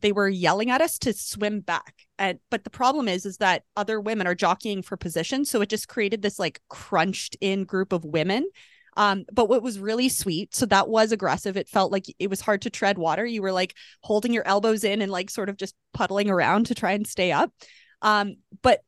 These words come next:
everyone was apologizing to each other, like, "Oh my gosh, I'm so sorry. Are you okay?" Like, it, that was, that was so pure. I loved that part of the race, is that, you know, we're about to compete with each other as age group women, but everyone was concerned about everyone else's well-being. So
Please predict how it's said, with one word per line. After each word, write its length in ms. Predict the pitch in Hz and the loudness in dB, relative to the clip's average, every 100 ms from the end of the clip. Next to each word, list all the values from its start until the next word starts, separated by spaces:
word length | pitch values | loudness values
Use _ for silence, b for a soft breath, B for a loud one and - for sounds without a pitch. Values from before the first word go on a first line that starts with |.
| - | -2
everyone 340 | 226 262 294 | 0 0 0
was 120 | 294 | -2
apologizing 680 | 311 - 175 185 180 196 226 | -4 -2 0 2 4 4 2
to 120 | - | 0
each 100 | 233 | 0
other, 160 | 233 233 | 2 2
like, 160 | 233 - | 0 -2
"Oh 80 | 220 | 0
my 120 | 220 | 2
gosh, 220 | 214 196 226 | 2 2 0
I'm 80 | |
so 100 | 233 | -4
sorry. 380 | 240 - 214 196 | -4 0 0 2
Are 80 | 196 | 0
you 180 | 214 240 | 0 0
okay?" 460 | 247 240 208 196 190 | 0 4 4 4 2
Like, 180 | 220 208 | -2 -2
it, 280 | 220 233 220 | -2 0 0
that 180 | 214 214 | 2 2
was, 220 | 240 220 - 202 | 0 -4 -8 -6
that 180 | 202 196 | 0 0
was 160 | 226 254 | 0 -2
so 140 | 262 | -4
pure. 480 | - - 165 170 262 | -6 -4 -2 0 0
I 120 | 233 240 | 2 4
loved 320 | 208 202 208 | 4 2 0
that 240 | 214 185 | -2 -2
part 180 | - 196 | -2 -6
of 100 | 185 | -4
the 120 | 170 | -4
race, 260 | 151 214 - | -2 -2 -2
is 140 | 214 | -2
that, 300 | - 175 165 - b b - | 4 4 4 -2 b b -2
you 80 | |
know, 100 | 220 | 0
we're 220 | 208 196 214 | 0 0 2
about 260 | 196 196 | 6 4
to 80 | 254 | 4
compete 340 | 226 208 214 | -4 -2 -2
with 140 | - 202 | -2 -2
each 160 | 185 | 0
other 220 | 185 175 170 | 0 2 2
as 100 | 165 | 2
age 180 | 170 170 | -2 -4
group 240 | - 180 | -6 -6
women, 480 | 180 170 160 160 175 - | -2 -2 0 -2 -4 2
but 180 | 180 151 | 2 4
everyone 360 | 185 185 185 180 | 0 0 -2 0
was 300 | 170 170 - - | -2 -4 -8 -6
concerned 460 | 196 - 175 165 | -4 -4 -4 -2
about 180 | 170 160 | 2 2
everyone 300 | 160 170 170 | 2 0 2
else's 280 | 151 - 170 | 2 2 2
well-being. 540 | 165 156 160 156 226 | 2 2 0 -2 -2
So 320 | 285 214 185 | 0 2 2